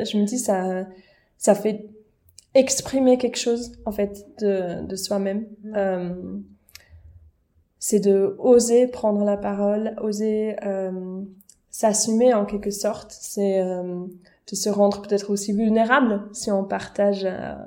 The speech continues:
Speaker 1: au niveau, enfin, vocalement.
Speaker 2: Ouais.
Speaker 1: Euh,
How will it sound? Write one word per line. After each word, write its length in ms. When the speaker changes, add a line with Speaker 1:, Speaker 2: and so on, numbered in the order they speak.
Speaker 1:
au 120
niveau, 540
enfin, 280
vocalement. 680
Speaker 2:
Ouais. 520
Speaker 1:
Euh, 640